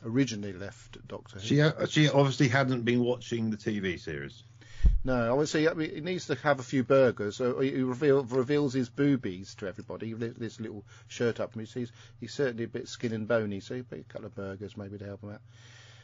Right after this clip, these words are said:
Speaker 1: And, um, the Daleks start sort of invading various areas that we know very well.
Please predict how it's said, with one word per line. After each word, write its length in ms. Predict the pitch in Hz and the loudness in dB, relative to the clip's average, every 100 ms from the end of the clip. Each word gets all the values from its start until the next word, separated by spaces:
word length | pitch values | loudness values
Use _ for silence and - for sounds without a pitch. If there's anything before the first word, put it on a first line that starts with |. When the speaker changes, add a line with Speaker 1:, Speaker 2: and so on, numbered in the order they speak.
| - - - | -20 -20 -10
Speaker 1:
And, 540 | 113 113 113 113 107 123 | -6 -4 -2 -4 -2 2
um, 380 | 120 117 113 - - - - - | 2 2 -2 -6 -20 -20 -18 -14
the 100 | 117 | -8
Daleks 400 | 120 123 117 117 | 2 4 4 0
start 400 | - - 120 113 | -6 0 0 0
sort 200 | - 123 | -4 -8
of 100 | 110 | -4
invading 680 | 117 117 117 117 113 113 113 | -4 0 0 0 0 -2 0
various 480 | 117 113 110 110 - | 2 2 2 0 0
areas 440 | 117 110 110 110 127 | 0 0 0 -2 -6
that 80 | 120 | -6
we 120 | 110 | -4
know 200 | 107 104 | -4 -4
very 260 | 104 107 | -2 -2
well. 420 | 107 139 151 147 | 2 4 4 2